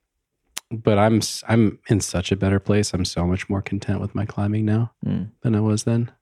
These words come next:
Speaker 2: Mm.
Speaker 1: So for whatever that's worth. But
Speaker 2: Mm-hmm.
Speaker 1: that's the same thing Tim always says. He's like, "No, like, you're not gonna lose your edge. It's gonna be so much better."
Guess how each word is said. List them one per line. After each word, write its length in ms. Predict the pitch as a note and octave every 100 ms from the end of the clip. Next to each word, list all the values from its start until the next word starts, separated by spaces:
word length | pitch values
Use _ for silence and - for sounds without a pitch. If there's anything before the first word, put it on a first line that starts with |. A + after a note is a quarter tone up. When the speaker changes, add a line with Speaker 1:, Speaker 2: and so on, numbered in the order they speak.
| -
Speaker 2:
Mm. 220 | G#2+ - - _ _ _ _ _ _ _ _
Speaker 1:
So 380 | - F#2 F2 F#2+ _ _ _ _ -
for 140 | F#2
whatever 240 | F2+ F2
that's 260 | F2 F2+ -
worth. 220 | F2+ F#2+ _ _ _ _ -
But 180 | - F2
Speaker 2:
Mm-hmm. 120 | F2+
Speaker 1:
that's 160 | B2+
the 60 | -
same 180 | C#3+ B2
thing 160 | G#2+
Tim 240 | F#2 G#2 G2+
always 240 | E2+ F2
says. 240 | - F2 F#2
He's 160 | F#2
like, 220 | D#2+ -
"No, 360 | F#2 G2 F#2 -
like, 260 | E2+ E2+ -
you're 80 | F2+
not 200 | F#2+ F#2+
gonna 160 | G2+ F2
lose 200 | F2 -
your 100 | -
edge. 260 | - -
It's 120 | F#2+ -
gonna 160 | F#2+
be 100 | F2+
so 280 | F2+ - F#2+
much 200 | F2+ -
better." 320 | E2+ F2 -